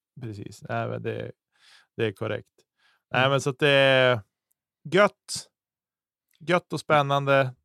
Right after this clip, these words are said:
Speaker 1: tycker jag.
Speaker 2: Och även fast det kanske inte var några större, större bomber hos Discraft, så Anthony Barella och, eh, Valerio Mandiano är väl de två som, ja, eh,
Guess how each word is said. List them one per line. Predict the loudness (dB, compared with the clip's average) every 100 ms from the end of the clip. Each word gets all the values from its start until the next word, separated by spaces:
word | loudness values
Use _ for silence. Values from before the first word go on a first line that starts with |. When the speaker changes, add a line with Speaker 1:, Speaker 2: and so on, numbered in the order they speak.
| _
Speaker 1:
tycker | -14 -6 -2
jag. | -2 -2 -6 _ _ _ _ _ _ -14
Speaker 2:
Och | -14 _ -6
även | -4 0
fast | 0 0
det |
kanske | 0 0
inte | 0
var | 0 0
några | -2
större, | 0 0 2 2 0 -2 _ _ _ _ _
större | -10 -2 -2
bomber | 0 0 0 -2 -2
hos | -4 -10 -12
Discraft, | -12 -8 -8 -6
så | -4 -2 -2
Anthony | -2 -4 -4 0
Barella | 2 2 0 -2
och, | -4 -8 _ -4
eh, | -2
Valerio | -2 -2
Mandiano | -4 -4 -4 -4
är | -6
väl | -8
de | -8 -8
två | -8 -8
som, | -6 -6 -8 -16 _ _ _ _ _ _ _ _ _ _ _ _ _ -20 _
ja, | -10 -10 -10 _ _ _ _ _
eh, | -20 -20